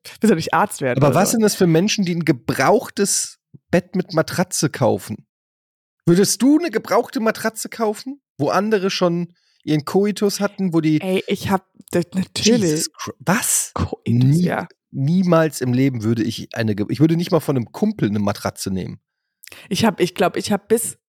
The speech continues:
Speaker 1: bis ich jetzt so erwachsen bin, immer irgendwoher Matratzen herbekommen. Ich weiß gar nicht mehr
Speaker 2: Gebraucht?
Speaker 1: wo. Gebraucht,
Speaker 2: Jesus
Speaker 1: auf jeden Fall. Ich
Speaker 2: Christ.
Speaker 1: hab noch nie,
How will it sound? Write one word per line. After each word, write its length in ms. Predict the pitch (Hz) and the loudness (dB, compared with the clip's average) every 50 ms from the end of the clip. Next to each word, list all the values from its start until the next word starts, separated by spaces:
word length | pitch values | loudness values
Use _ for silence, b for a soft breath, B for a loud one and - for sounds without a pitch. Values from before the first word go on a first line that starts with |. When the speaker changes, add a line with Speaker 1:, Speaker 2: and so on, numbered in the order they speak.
| _ _ _ _ _ _ _ _ - | _ _ _ _ _ _ _ _ -2
Speaker 1:
bis 360 | - 190 185 - - - - - | -2 0 0 -2 -4 -4 -8 -6
ich 200 | - 226 214 - | -6 -6 -6 -2
jetzt 240 | - 220 208 202 - | 0 0 0 0 0
so 120 | - 196 170 | 0 0 0
erwachsen 520 | - 180 175 185 208 - - - - 277 | 0 0 0 0 -2 -2 -4 -4 -2 0
bin, 200 | 294 330 339 311 - _ | 0 0 -2 -4 -2 _
immer 340 | 202 202 196 190 180 170 - - | 2 4 4 4 4 2 4 4
irgendwoher 720 | 202 196 180 185 170 - - 175 175 180 170 160 156 - _ | 2 2 2 0 -4 -4 -2 -2 0 0 0 -2 -2 -4 _
Matratzen 460 | - 160 - - 170 160 - - 160 | -6 -6 -4 -6 -6 -6 -6 -6 -6
herbekommen. 480 | 151 147 143 143 - - 156 139 131 - B B B B | -8 -8 -8 -12 -10 -8 -8 -8 -8 -12 B B B B
Ich 80 | - | 2
weiß 140 | 208 220 - | 2 2 4
gar 140 | - 214 185 | 4 2 4
nicht 160 | 165 226 311 | 4 6 6
mehr 100 | 185 165 | 4 4
Speaker 2:
Gebraucht? 120 | 160 165 160 | 4 2 2
Speaker 1:
wo. 100 | 147 151 b b b b b b b b - | 2 0 b b b b b b b b -2
Gebraucht, 600 | 202 - - - 220 - 190 202 220 233 226 214 | -2 -2 -2 -6 -4 -2 0 2 2 2 2 0
Speaker 2:
Jesus 80 | 208 - | -2 -4
Speaker 1:
auf 140 | 208 - | -2 0
jeden 140 | 247 269 285 262 | -2 0 0 0
Fall. 60 | - | 0
Ich 60 | 240 | 0
Speaker 2:
Christ. 120 | 302 285 302 | 0 2 2
Speaker 1:
hab 80 | 277 | 2
noch 60 | 269 247 | 4 4
nie, 260 | 247 262 302 339 | 4 4 4 4